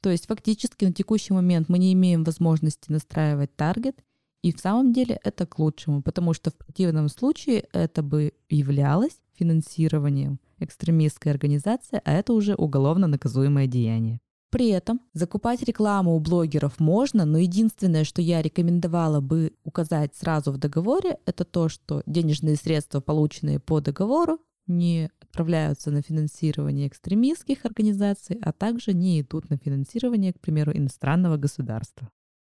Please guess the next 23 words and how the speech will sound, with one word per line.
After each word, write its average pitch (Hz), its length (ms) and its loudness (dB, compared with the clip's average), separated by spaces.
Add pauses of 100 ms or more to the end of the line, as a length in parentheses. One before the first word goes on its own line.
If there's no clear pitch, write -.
(140)
На 190 60 -10
текущий 262 400 -2
момент 233 480 2
больше 196 460 0
всего 170 480 -2 (240)
льгот 180 560 0
и 180 80 2
защищенности, 233 800 -2
конечно 175 520 0
же, 175 220 0 (140)
у 202 420 0 (240)
I 160 180 0
T-сферы. 165 840 0 (480)
Именно 180 300 4
ее 165 360 4
государство 156 640 -2
сейчас - 440 -4
старается 147 580 -2
поддерживать 147 680 -2
в 139 60 -4
большей 143 400 0
степени. 202 580 -2
Соответственно, 170 840 -2